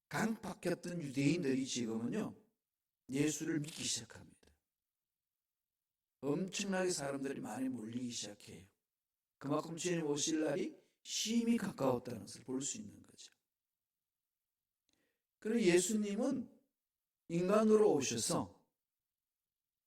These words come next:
우리 모든 죄를 다 씻어주시고 우리를 살려주신 분.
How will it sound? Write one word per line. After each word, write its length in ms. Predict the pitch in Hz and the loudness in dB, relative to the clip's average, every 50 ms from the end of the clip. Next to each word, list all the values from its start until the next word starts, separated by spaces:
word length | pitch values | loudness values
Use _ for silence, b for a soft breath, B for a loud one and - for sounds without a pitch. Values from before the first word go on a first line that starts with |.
| _ _ _ | _ _ _
우리 260 | - 151 165 196 214 | 2 6 6 8 8
모든 300 | 202 170 175 175 202 202 | 6 4 4 2 2 2
죄를 260 | 185 190 190 190 190 | 2 2 2 4 2
다 380 | 190 - - - - 190 180 185 | 2 0 -4 -8 -8 -8 -6 -4
씻어주시고 1080 | 175 - 226 214 - - 214 214 - 175 170 156 - - - 247 - - - - _ _ _ _ _ _ _ _ _ _ | -2 -2 0 2 4 4 4 2 0 -2 -4 -4 -4 -4 -6 -6 -6 -8 -10 -14 _ _ _ _ _ _ _ _ _ _
우리를 600 | 131 139 139 139 147 196 220 320 285 - - - _ | -4 -2 0 2 4 4 2 2 -2 -8 -16 -18 _
살려주신 800 | - - - 262 285 285 233 208 151 120 113 110 117 110 104 | -10 -6 -4 -2 0 0 0 0 -2 -2 -4 -4 -4 -6 -8
분. 160 | 98 98 101 | -8 -12 -16